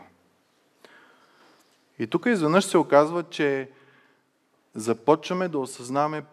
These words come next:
привилегията, която имаме поради това,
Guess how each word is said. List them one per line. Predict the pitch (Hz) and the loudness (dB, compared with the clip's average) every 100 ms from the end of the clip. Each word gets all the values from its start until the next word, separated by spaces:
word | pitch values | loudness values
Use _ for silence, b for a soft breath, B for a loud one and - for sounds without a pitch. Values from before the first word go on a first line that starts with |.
| - | -10
привилегията, | 120 110 107 101 123 139 147 143 156 156 160 - _ | -8 -6 -6 -6 -6 -4 -6 -4 -6 -6 -10 -20 _
която | 123 120 131 - | -4 -2 -4 -6
имаме | 131 113 110 110 110 110 117 _ | -6 -4 -6 -6 -8 -8 -12 _
поради | - 107 101 98 | -10 -8 -6 -10
това, | 87 - 117 117 117 120 | -16 -6 -4 -4 -6 -12